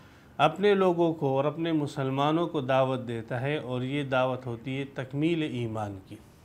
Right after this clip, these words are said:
اس لیے کہ ایمان کے یہ دو حصے ہیں، ایک مطلق ایمان ہے اور ایک کامل ایمان ہے۔ تو جو مس-، انسان سے مطلوب ہے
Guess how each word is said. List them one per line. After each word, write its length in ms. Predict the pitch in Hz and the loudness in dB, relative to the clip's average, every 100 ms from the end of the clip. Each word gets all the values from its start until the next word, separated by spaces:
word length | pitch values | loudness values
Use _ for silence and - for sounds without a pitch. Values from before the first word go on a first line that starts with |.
| - - | -20 -12
اس 200 | 135 - | -8 -2
لیے 180 | 160 160 | 0 0
کہ 100 | 147 | -2
ایمان 460 | 135 139 143 143 | -2 0 0 0
کے 120 | 143 | -4
یہ 220 | 139 131 127 | -4 -2 -2
دو 300 | 139 151 156 - - 135 | 0 0 -2 -10 -12 -8
حصے 280 | 135 185 165 | -4 -2 0
ہیں، 180 | 170 165 - - - - | 0 -4 -12 -20 -16 -2
ایک 220 | 139 127 | 0 0
مطلق 400 | 131 131 151 151 | -2 -2 0 0
ایمان 600 | 160 147 147 147 147 147 | 0 0 0 2 2 2
ہے 200 | 143 147 - | 0 -2 -4
اور 200 | 123 127 | -4 -2
ایک 240 | 131 131 147 160 165 - - | -2 0 -2 -2 -6 -18 -10
کامل 440 | - 139 143 151 156 | 2 4 4 2 2
ایمان 460 | 127 120 120 120 107 | 0 0 0 0 -4
ہے۔ 160 | 107 139 - - - - - - - | -10 -12 -18 -20 -20 -20 -20 -14 0
تو 400 | 151 165 175 143 123 | 4 4 4 0 -2
جو 140 | 160 | 0
مس-، 280 | 160 - - | 0 0 0
انسان 600 | 143 135 131 147 165 170 | 2 2 0 4 6 6
سے 160 | 165 160 | 2 -2
مطلوب 520 | 139 135 160 190 160 | -2 -4 0 0 0
ہے 220 | 123 | -2